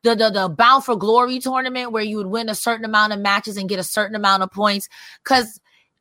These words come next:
I've heard him and a few other T N A faithful, "Why don't they do this tournament anymore?"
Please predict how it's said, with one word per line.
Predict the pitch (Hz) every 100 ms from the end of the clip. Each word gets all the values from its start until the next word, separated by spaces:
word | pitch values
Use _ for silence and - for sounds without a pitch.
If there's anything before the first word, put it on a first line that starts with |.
| _
I've | 233 294 262
heard | 269 403 415
him | 302 339 359 359
and | 262
a | 220
few | - 302 320
other | 294 240 226
T | - 294 294
N | 269
A | 247 240
faithful, | 226 - 247 247 - 202 185 - -
"Why | 165 190 226
don't | 233
they | 220
do | 196 196
this | 196 190
tournament | - 202 190 175 156
anymore?" | 151 151 - - - 170